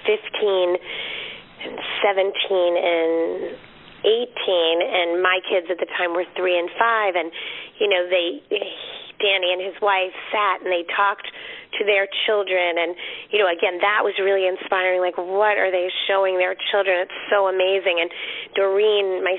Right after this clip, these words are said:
sister-in-law, who was so on board, and I know that she was scared. She had to have been scared. I would have been scared. Um, but she just went right into the operating room and with him, walked him in, and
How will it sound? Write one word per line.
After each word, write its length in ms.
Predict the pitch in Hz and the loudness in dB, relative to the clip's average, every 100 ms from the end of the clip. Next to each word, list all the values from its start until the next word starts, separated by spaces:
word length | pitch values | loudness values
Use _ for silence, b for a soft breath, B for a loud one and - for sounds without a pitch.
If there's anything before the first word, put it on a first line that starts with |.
| - | 0
sister-in-law, 640 | 220 - 196 190 185 185 | 0 2 2 4 4 2
who 300 | 208 185 180 - B B B B B - - | 2 2 2 -2 B B B B B -18 -2
was 200 | 208 214 - - - - - | 2 2 -2 -14 -12 -4 0
so 280 | 240 285 277 | 4 4 2
on 240 | 262 226 | 0 0
board, 300 | 220 226 208 | 2 4 4
and 160 | 190 240 | 2 2
I 160 | 311 | 2
know 560 | 302 233 214 233 220 175 | 0 2 4 4 2 0
that 160 | 165 - - | -2 -2 0
she 60 | |
was 140 | 180 160 - | 0 -2 0
scared. 240 | 165 165 - | 0 0 0
She 160 | 269 254 | 0 -2
had 600 | - - - 202 208 - 175 | -4 -2 0 2 2 0 0
to 80 | |
have 100 | 170 | 0
been 180 | 175 156 151 | -2 -4 -2
scared. 240 | 165 156 | 0 2
I 80 | 165 | 4
would 140 | 208 | 2
have 80 | 160 | 0
been 120 | 151 | -6
scared. 280 | - 190 196 - B B B B - | -2 0 0 -4 B B B B 0
Um, 320 | 190 175 165 - _ _ | 0 0 -4 -10 _ _
but 100 | 208 - - | -6 -4 -4
she 160 | - 277 | -2 0
just 200 | 277 254 - - | -2 -4 -12 -4
went 400 | 220 220 240 - | 0 2 0 0
right 260 | 214 220 233 | 0 2 4
into 320 | 233 233 233 | 2 0 0
the 80 | 214 | 0
operating 560 | 208 202 220 214 214 208 | 2 2 2 2 2 2
room 320 | 208 208 214 202 | 2 4 4 2
and 100 | 170 B B B B B 202 | -2 B B B B B 0
with 160 | 208 220 | 0 2
him, 240 | 226 214 | 0 2
walked 240 | 196 220 | 2 2
him 140 | 254 226 | 0 0
in, 280 | 233 214 214 | 2 2 2
and 140 | 185 | 2